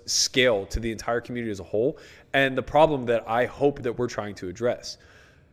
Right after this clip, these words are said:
The beauty of what he does is that it's all macro-based, right? He's not digging in the weeds trying to find that minutia of equity or E V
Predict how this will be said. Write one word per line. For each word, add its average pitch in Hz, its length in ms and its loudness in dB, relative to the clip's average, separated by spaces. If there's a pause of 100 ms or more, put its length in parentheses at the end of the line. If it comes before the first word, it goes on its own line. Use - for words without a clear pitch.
(180)
The 135 80 2
beauty 220 500 4
of 156 220 0
what 151 160 4
he 165 180 -4
does 127 480 -2 (320)
is 135 200 0
that 127 120 2
it's 113 120 -8
all 120 180 2
macro-based, 87 840 -10 (480)
right? 120 240 2 (320)
He's 190 240 2
not 139 400 4
digging 147 300 2
in 135 100 -2
the 131 80 -2
weeds 113 560 -4 (220)
trying 147 320 2
to 143 60 -2
find 127 340 2
that 117 180 2
minutia 120 500 0
of 123 200 4
equity 95 420 -2 (400)
or 127 160 0
E 135 140 6
V 123 300 0